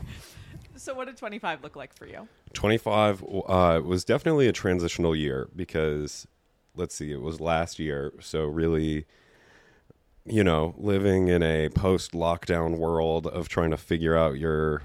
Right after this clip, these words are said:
Speaker 2: life and working remotely and then comparing that to going into the office. And I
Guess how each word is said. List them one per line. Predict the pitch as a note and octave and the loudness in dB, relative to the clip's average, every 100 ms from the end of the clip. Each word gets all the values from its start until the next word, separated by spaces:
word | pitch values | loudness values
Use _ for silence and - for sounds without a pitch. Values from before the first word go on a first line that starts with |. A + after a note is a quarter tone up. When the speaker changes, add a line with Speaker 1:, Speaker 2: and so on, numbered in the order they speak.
| - | -10
Speaker 2:
life | F2 E2 D#2+ F2 - | -2 0 2 0 -2
and | E2+ D#2 D2+ | -2 -2 -4
working | E2 E2 - E2 | -2 -2 0 -2
remotely | D#2 D#2+ D#2 D2+ D#2+ E2 E2 | 0 0 2 0 0 0 2
and | D#2+ D2+ | 0 0
then | D2+ D2+ D2+ C#2 _ _ _ _ _ _ _ - | -2 -2 -4 -8 _ _ _ _ _ _ _ -10
comparing | F#2+ F2 E2+ D#2 | -8 -4 -2 0
that | D2 D2 D2+ | -2 -4 -4
to | F2 | -6
going | D#2+ D#2+ D#2 | -2 -2 -2
into | D2+ D2 | -4 -4
the | D2 | -4
office. | C#2+ D2 D2+ D#2+ E2 - | -2 -4 -4 -4 -4 -6
And | D2 C#2+ C#2+ - _ _ _ _ _ _ | -6 -6 -8 -12 _ _ _ _ _ _
I | - D#2+ D#2 D#2 D#2+ D#2+ D#2+ | -6 -2 0 0 0 0 -2